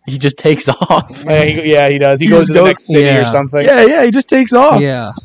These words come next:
Speaker 1: It doesn't
Speaker 2: Well,
Speaker 1: make any
Speaker 2: it's
Speaker 1: sense.
Speaker 2: because you can't, you, you, you, it's not possible. <laughs>
Speaker 1: I know,
Speaker 2: You know what I
Speaker 1: because
Speaker 2: mean?
Speaker 1: that, yeah, but
Speaker 2: There's
Speaker 1: I
Speaker 2: like,
Speaker 1: mean, like
Speaker 2: there's like,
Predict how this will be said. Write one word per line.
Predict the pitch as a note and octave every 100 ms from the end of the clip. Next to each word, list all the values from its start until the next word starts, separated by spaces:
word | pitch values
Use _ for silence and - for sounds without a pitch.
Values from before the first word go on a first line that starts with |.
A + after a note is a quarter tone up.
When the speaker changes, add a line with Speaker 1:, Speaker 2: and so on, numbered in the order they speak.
| _ F#3+
Speaker 1:
It |
doesn't | G3+
Speaker 2:
Well, | F3+
Speaker 1:
make | G3+ F#3+
any | A3 A#3
Speaker 2:
it's | -
Speaker 1:
sense. | A#3 A#3
Speaker 2:
because | F#3+ F3+ D#3
you | D#3+
can't, | F3 E3+ D#3+ - _ -
you, | D3+ D3
you, | D3+ D3
you, | D3 C#3+ - -
it's | C#3+ -
not | E3 D#3 A#2+ _ -
possible. | E3 D#3 D#3 D#4+ -
<laughs> | -
Speaker 1:
I | -
know, | A3+ -
Speaker 2:
You | C#4 B3
know | G#3+
what |
I | -
Speaker 1:
because | G#3 G3
Speaker 2:
mean? | F#3
Speaker 1:
that, | G#3 B2 _ -
yeah, | C#4 B3+
but | F3
Speaker 2:
There's | G3
Speaker 1:
I | F#3+
Speaker 2:
like, | F#3+
Speaker 1:
mean, | F3+
like | E3+ F3+
Speaker 2:
there's | G3 F#3+
like, | F#3+